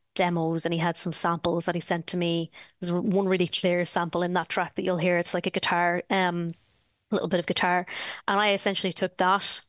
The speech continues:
built a track around it, sent it to him. He did lyrics, and then I, you know, built the structure out. So, you know, we didn't even,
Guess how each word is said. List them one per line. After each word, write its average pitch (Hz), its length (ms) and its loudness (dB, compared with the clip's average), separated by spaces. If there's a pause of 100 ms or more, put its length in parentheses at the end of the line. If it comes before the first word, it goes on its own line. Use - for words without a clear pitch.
built 185 240 0
a - 20 0
track 175 320 -2
around 170 260 0
it, 170 280 -2 (260)
sent 180 220 -2
it 175 80 -4
to 180 80 0
him. 165 340 0 (260)
He 196 160 0
did 180 160 -2
lyrics, 165 580 -2 (320)
and 180 100 2
then 180 120 2
I, 175 240 0 (120)
you 190 100 0
know, 165 100 -2
built 170 200 -4
the - 80 -4
structure - 420 -2
out. 165 200 0
So, 175 240 0 (340)
you 208 60 2
know, 196 80 2
we 185 100 2
didn't 220 200 4
even, 180 340 0